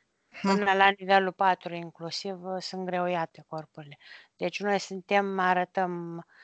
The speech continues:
Speaker 2: practic, când intrăm în, uh, influența acestor corpuri, ca și cum ne-ar scurge, suntem greoi, dacă nu
Speaker 1: Eh,
Speaker 2: știm să
Speaker 1: în
Speaker 2: ne
Speaker 1: in-,
Speaker 2: facem
Speaker 1: influența
Speaker 2: curățenie.
Speaker 1: acestor câmpuri,
Speaker 2: Da,
Speaker 1: da? La
Speaker 2: da,
Speaker 1: astea.
Speaker 2: da,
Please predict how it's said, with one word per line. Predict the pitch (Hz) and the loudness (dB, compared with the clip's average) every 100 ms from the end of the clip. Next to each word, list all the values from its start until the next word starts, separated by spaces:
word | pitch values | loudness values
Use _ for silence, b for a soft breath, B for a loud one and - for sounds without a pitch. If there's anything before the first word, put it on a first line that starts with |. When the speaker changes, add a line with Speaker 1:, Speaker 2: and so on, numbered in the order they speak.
| b b | b b
Speaker 2:
practic, | - 180 170 - 180 | 4 6 6 -2 -8
când | 180 170 160 | -6 -6 -8
intrăm | 170 170 170 175 180 175 | -8 -6 -2 0 0 -2
în, | 170 165 | -6 -8
uh, | 160 165 | -8 -8
influența | 165 147 180 180 175 165 | -10 -8 -6 -6 -6 -8
acestor | 160 185 - - 175 | -6 -10 -10 -12 -10
corpuri, | - 185 - 196 - B B B | -6 -6 -4 -10 -10 B B B
ca | 196 | 2
și | 185 - | 2 0
cum | 214 | 0
ne-ar | 202 196 | 2 2
scurge, | - _ 202 160 156 | 0 _ -4 -4 -8
suntem | - 170 160 175 170 | -8 -10 -6 -6 -2
greoi, | 170 165 151 143 | -2 -2 -4 -6
dacă | 147 - | -8 -8
nu | 175 214 | 0 4
Speaker 1:
Eh, | 214 | 4
Speaker 2:
știm | 180 | 4
să | |
Speaker 1:
în | 220 214 | 4 6
Speaker 2:
ne | |
Speaker 1:
in-, | 208 | 4
Speaker 2:
facem | 202 185 - | 2 -4 -4
Speaker 1:
influența | - 208 196 214 208 | 0 2 8 8 8
Speaker 2:
curățenie. | 208 | 6
Speaker 1:
acestor | 208 214 - 214 202 | 6 4 4 2 2
câmpuri, | 226 185 147 160 165 | 2 2 0 -2 6
Speaker 2:
Da, | 180 | 6
Speaker 1:
da? | 254 | 6
La | |
Speaker 2:
da, | 170 165 | 6 6
Speaker 1:
astea. | 170 - 160 | 6 2 2
Speaker 2:
da, | 175 | 2